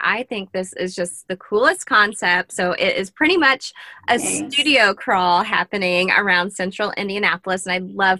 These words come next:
Speaker 1: for you to tell the audience a little bit more about it.
Speaker 2: It is, it is, it is my most favorite thing right now. It is,
Speaker 1: <laughs>
Speaker 2: um, it's a studio crawl event, and it's a four-day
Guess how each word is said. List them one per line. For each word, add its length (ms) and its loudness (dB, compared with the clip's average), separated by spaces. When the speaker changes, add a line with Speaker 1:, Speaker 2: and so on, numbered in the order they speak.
Speaker 1:
for 80 -4
you 280 -2
to 120 -12
tell 400 -2
the 120 -8
audience 500 -6
a 80 -6
little 280 -6
bit 200 -10
more 220 -8
about 320 -8
it. 200 -12
Speaker 2:
It 140 2
is, 400 2
it 120 6
is, 380 4
it 160 -2
is 460 -4
my 160 -6
most 360 -8
favorite 300 -2
thing 200 -4
right 180 -2
now. 260 4
It 200 4
is, 360 -2
Speaker 1:
<laughs> 240 -2
Speaker 2:
um, 180 6
it's 220 -8
a 80 -6
studio 440 -2
crawl 340 -2
event, 440 0
and 140 -4
it's 160 -4
a 60 -4
four-day 1000 0